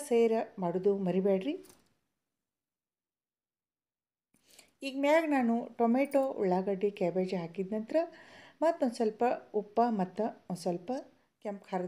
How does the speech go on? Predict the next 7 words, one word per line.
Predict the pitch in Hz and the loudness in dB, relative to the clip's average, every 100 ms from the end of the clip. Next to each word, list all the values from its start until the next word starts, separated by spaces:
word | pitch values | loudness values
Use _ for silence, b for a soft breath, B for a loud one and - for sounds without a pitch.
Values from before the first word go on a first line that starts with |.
| 185 | -8
ಪುಡಿ | 190 185 | -6 -4
ಹಾಕೀನಿ. | 180 208 240 403 - B B B | -4 -4 -4 -4 -10 B B B
ಈಗ | 311 392 359 | 6 8 8
ಇದ್ರ | 269 269 | 4 4
ಮ್ಯಾಗ, | 240 240 233 262 285 - b b b b | 4 2 2 -2 -4 -10 b b b b
ಆ, | 214 208 | 2 2
ಸ್ವಲ್ಪ | 202 226 220 | 2 0 0